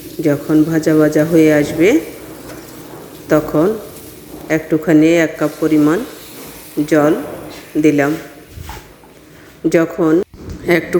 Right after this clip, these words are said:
ফুটে আসলে আগে থেকে ভেজে রাখা চিংড়ি মাছগুলো দিয়ে দিলাম। তারপর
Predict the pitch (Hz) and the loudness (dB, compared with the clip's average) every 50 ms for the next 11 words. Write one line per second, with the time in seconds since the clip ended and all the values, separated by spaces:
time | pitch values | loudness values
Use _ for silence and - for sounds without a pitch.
0 | 175 - 165 156 - - 156 156 156 156 - - - 151 156 180 226 254 - - | 0 0 -2 0 2 4 4 4 4 2 0 0 0 0 2 2 0 -2 -6 -12
1 | - - - - - - - 147 156 156 160 151 - - 190 175 175 170 160 165 | -16 -20 -20 -20 -20 -8 -4 -4 -2 0 -2 -2 -4 -4 0 2 2 4 4 4
2 | 156 151 165 160 156 151 151 151 - 160 165 185 214 226 - - - - 180 175 | 4 4 4 2 2 2 0 -2 -2 -2 -2 -2 -2 -6 -8 -6 0 4 4 6
3 | 165 160 165 160 165 165 160 156 - 170 156 160 165 160 - 160 156 151 151 147 | 6 6 6 6 6 4 2 2 0 2 2 2 2 2 2 2 2 2 0 -2
4 | 151 160 156 151 156 156 - - - - - - - - - - - - - - | -2 -2 -2 -2 -4 -6 -8 -10 -10 -10 -10 -12 -12 -14 -14 -14 -14 -14 -14 -14
5 | - - - - - - - - - - - - - - - - - 160 - - | -14 -12 -12 -12 -12 -12 -12 -10 -10 -10 -10 -10 -10 -12 -12 -14 -14 -14 -14 -14
6 | - - - - - - - - - - - - - - - - - - - - | -14 -14 -14 -14 -14 -14 -14 -14 -14 -14 -12 -12 -10 -10 -10 -10 -12 -12 -14 -8
7 | - - 165 165 160 - - 160 156 156 | -2 0 0 0 0 -2 -2 0 0 0